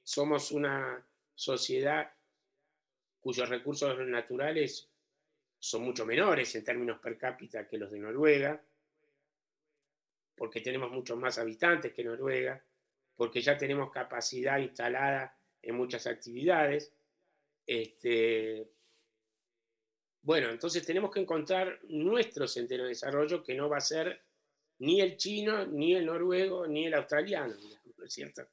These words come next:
Este... pero lo que seguro tenemos que lograr son dos cosas. Una,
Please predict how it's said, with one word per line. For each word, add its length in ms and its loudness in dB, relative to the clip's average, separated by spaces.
Este... 580 0
pero 220 6
lo 160 2
que 80 0
seguro 460 4
tenemos 420 -2
que 60 -2
lograr 340 2
son 300 -4
dos 200 -4
cosas. 460 -6
Una, 400 -2